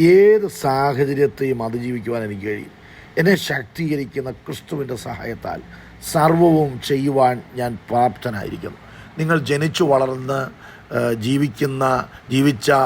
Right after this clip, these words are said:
ഭവനത്തിലെ പരിശീലനമായിരിക്കത്തില്ല നിങ്ങളെ വിവാഹം കഴിച്ചു കൊണ്ട് എന്ന ഇടത്ത് നിങ്ങൾ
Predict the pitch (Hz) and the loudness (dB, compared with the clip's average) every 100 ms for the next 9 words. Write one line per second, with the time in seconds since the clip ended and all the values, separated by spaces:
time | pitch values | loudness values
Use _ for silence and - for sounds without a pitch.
0 | - 110 127 143 131 139 135 - 117 120 | 2 2 2 2 0 0 0 2 -2 0
1 | 127 131 131 127 110 120 123 131 107 110 | -2 -2 -2 -2 -4 -2 -4 -4 -6 -6
2 | 110 104 - - - - 127 127 131 123 | -4 -4 -8 -20 -20 -12 -6 0 0 2
3 | 117 120 123 131 120 113 123 113 110 117 | 4 4 2 0 0 0 -2 -2 -2 0
4 | 120 110 117 107 107 101 107 - - - | 0 0 -2 -2 -2 -2 -6 -6 -16 -20
5 | - - - 135 151 160 160 165 | -20 -20 -10 -6 0 2 2 0